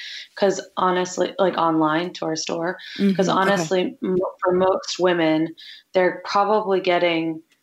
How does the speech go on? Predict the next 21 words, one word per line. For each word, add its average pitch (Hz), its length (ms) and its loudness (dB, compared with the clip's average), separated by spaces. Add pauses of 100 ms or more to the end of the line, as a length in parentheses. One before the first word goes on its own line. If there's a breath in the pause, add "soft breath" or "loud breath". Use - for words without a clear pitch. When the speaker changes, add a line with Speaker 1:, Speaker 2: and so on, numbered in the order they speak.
(320)
Speaker 1:
some 185 480 0
amount 175 520 0
of, 160 280 -4
maybe 180 320 -2
their 170 200 0
friend 190 320 -2
mentioned 180 440 -2
Brass, 170 520 0
but 185 60 -2
Speaker 2:
Mm-hmm. 165 120 -2
Speaker 1:
then 165 160 -2
they've 165 260 -4
also - 480 -6
then, 165 140 0 (260)
but 185 140 -2
then 165 420 0
they 170 300 -6
end 170 180 -4
up 165 200 -8
getting 170 320 0
served 160 600 -2